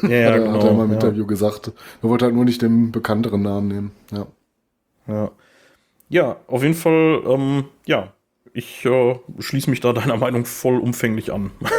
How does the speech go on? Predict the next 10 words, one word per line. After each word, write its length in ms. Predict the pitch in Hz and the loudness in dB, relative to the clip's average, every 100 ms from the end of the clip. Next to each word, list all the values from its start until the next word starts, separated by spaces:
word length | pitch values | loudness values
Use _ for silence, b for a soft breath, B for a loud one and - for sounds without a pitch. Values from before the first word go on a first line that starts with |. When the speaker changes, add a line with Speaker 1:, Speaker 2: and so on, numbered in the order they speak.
| 427 | -4
Speaker 1:
<laughs> 360 | - - - | -6 -8 -6
Starkes 520 | 185 - 135 135 139 - | -6 -4 -4 -4 -6 -4
Album, 460 | 127 139 139 139 | -2 -2 -4 -4
äh, 360 | 127 117 113 113 - - | -2 0 0 -2 -6 -10
und 220 | 104 107 | -10 -8
zu 100 | - | -8
Recht 240 | 110 110 | -6 -6
hier 100 | - | -6
drin, 320 | 104 104 90 104 | -6 -6 -8 -8
ja. 180 | 101 - | -8 -10